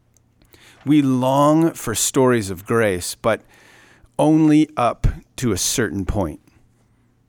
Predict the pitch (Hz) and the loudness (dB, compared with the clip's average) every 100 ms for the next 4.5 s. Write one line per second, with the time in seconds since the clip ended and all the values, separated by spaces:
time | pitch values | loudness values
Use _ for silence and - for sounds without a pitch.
0 | - 135 135 135 123 180 165 - - 113 | -8 0 2 2 2 0 0 -2 -4 -4
1 | 135 135 120 107 - 120 123 127 113 131 | 0 2 0 -2 -4 -4 0 2 2 2
2 | 131 - 117 127 120 113 101 - - - | 0 -2 -4 0 2 2 0 -4 -10 -16
3 | _ _ _ _ - 101 101 98 98 92 | _ _ _ _ -8 -6 -4 -2 -2 0
4 | 104 76 - - - | 0 -2 -8 -20 -20